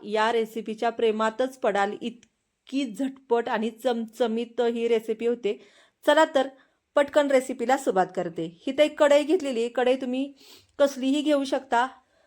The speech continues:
आणि यामध्ये ना, थोडंसं तेल घालून घ्यायचं आहे. इथं मी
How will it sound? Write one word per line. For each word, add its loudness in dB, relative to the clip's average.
आणि -4
यामध्ये 0
ना, -4
थोडंसं 2
तेल 2
घालून -4
घ्यायचं -2
आहे. -6
इथं -2
मी -4